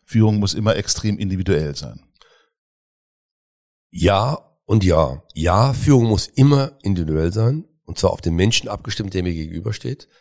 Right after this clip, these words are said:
Speaker 2: Ich halte übrigens auch von ganzen Zielgruppenanalysen nichts mehr, sondern ich glaube eher, dass wir ähm, Personas-Betrachtung machen müssen, also die Person uns genau anschauen. Und dieser Mensch, der uns gegenübersteht, der hat einen Anspruch darauf, persönlich geführt zu werden und persönlich angesprochen zu werden.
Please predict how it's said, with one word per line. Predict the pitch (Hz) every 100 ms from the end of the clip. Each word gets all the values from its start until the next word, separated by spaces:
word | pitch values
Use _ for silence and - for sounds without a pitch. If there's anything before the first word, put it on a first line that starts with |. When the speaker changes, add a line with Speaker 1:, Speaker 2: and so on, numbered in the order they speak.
| _ _ _
Speaker 2:
Ich | -
halte | 101 101
übrigens | 104 107
auch | -
von | - 92
ganzen | 98 92 85
Zielgruppenanalysen | 110 - 98 98 82 82 80 82
nichts | 85 -
mehr, | 92
sondern | 87
ich | 82 -
glaube | 87 87
eher, | 87 90
dass | 92 -
wir | 85 82 - _ _ _ _ -
ähm, | 82 80
Personas-Betrachtung | - 80 101 117 87 - - _ _ _ - 76 69 82 78
machen | 71 76
müssen, | 80 98
also | 78
die |
Person | 82 82 90
uns | 82
genau | - 82 113 110
anschauen. | 82 - 82 87 -
Und | -
dieser | 78 78
Mensch, | 95 117
der | - 85
uns | -
gegenübersteht, | 80 78 101 92 90 90 - - - -
der | 85
hat | 104
einen | - 90
Anspruch | 87 101 - 92
darauf, | - 82 80
persönlich | - 82 107 113 -
geführt | - - 78 -
zu | 82
werden | 76 101
und | -
persönlich | - 76 95 85
angesprochen | 82 - - 71 76
zu | -
werden. | 78 92 123